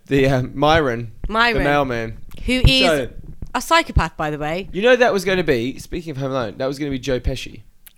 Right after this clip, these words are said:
Speaker 2: Really?
Speaker 1: So it was g-, it, he was supposed to be in it.
Speaker 2: Oh.
Speaker 1: He was supposed to be the mailman.
Speaker 2: Yeah.
Speaker 1: And then he couldn't for whatever reason.
Speaker 2: Because he's
Speaker 1: Um,
Speaker 2: a psychopath.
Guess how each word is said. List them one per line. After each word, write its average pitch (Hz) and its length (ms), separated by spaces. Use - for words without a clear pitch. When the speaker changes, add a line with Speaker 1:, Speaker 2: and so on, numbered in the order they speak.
Speaker 2:
Really? 220 400
Speaker 1:
So 160 80
it - 20
was 160 120
g-, 151 120
it, 147 320
he 165 140
was 160 180
supposed 147 300
to - 40
be 135 160
in 127 80
it. - 180
Speaker 2:
Oh. 160 280
Speaker 1:
He 160 120
was 147 100
supposed 147 220
to 139 40
be 143 80
the 131 300
mailman. 127 400
Speaker 2:
Yeah. 160 220
Speaker 1:
And 120 140
then 123 80
he 123 100
couldn't 110 380
for 101 140
whatever 90 240
reason. 98 220
Speaker 2:
Because 147 180
he's 147 60
Speaker 1:
Um, 139 240
Speaker 2:
a - 20
psychopath. 127 380